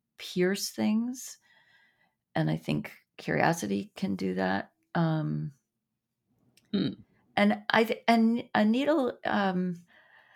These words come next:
Speaker 1: you know, this is radio, right? Uh, it's not old-fashioned phonograph, you know, records, but a needle was also a way, what seemed to me always kind of a magical way of getting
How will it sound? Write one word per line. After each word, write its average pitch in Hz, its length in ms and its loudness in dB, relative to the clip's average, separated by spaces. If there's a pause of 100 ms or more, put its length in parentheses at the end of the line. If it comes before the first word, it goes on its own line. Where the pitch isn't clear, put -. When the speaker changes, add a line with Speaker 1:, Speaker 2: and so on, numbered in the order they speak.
(240)
Speaker 1:
you 202 80 6
know, 202 60 10
this 202 100 8
is 185 100 6
radio, 214 340 10
right? 170 440 8
Uh, 170 260 6
it's - 220 -2
not 170 280 6 (140)
old-fashioned 175 840 4 (1000)
phonograph, 175 920 6 (100)
you 180 140 0
know, 160 300 2
records, 180 680 4 (200)
but 170 360 4
a 170 80 4
needle 185 560 6 (840)
was 180 160 -2
also 202 340 4
a 165 140 4
way, 165 520 4 (560)
what 180 240 4
seemed 208 200 8
to 180 60 4
me 202 160 10
always 175 180 8
kind 175 200 2
of 156 60 4
a 160 60 4
magical 170 500 6
way 147 460 2
of 160 140 -2
getting 156 500 2